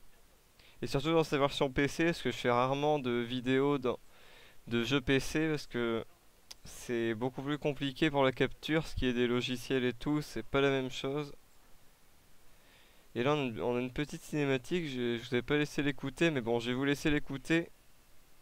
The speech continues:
Ah bah non, elle est terminée, je pense. Ouais. Faut savoir aussi que sur P C, le maniement, c'est pas du tout le même, donc je, pourquoi j'ai choisi la version P C, tout simplement parce que,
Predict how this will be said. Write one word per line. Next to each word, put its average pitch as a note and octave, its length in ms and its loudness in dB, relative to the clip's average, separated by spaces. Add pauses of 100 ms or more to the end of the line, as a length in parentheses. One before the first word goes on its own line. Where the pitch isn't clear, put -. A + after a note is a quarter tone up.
(180)
Ah A#2 40 2
bah B2 140 8
non, A#2 160 4
elle B2 60 4
est B2 60 4
terminée, C#3 540 4
je - 120 0
pense. D3 480 -8 (1700)
Ouais. A2 180 0 (1300)
Faut - 140 -10
savoir C#3 220 8
aussi D3 200 2
que - 60 -8
sur D#3+ 160 0
P D#3 160 4
C, F3+ 160 6
le F3 80 2
maniement, D3 340 4
c'est - 140 -8
pas F3 160 2
du F3 100 0
tout E3 140 -2
le D#3 80 -2
même, F3 180 2
donc B2+ 160 2
je, B2 140 -6 (140)
pourquoi D#3 260 2
j'ai D#3 60 4
choisi D3+ 200 0
la D#3 80 10
version C#3+ 380 4
P D3+ 180 0
C, F3+ 160 2
tout - 80 -2
simplement D3+ 340 2
parce D3+ 140 -2
que, - 100 -2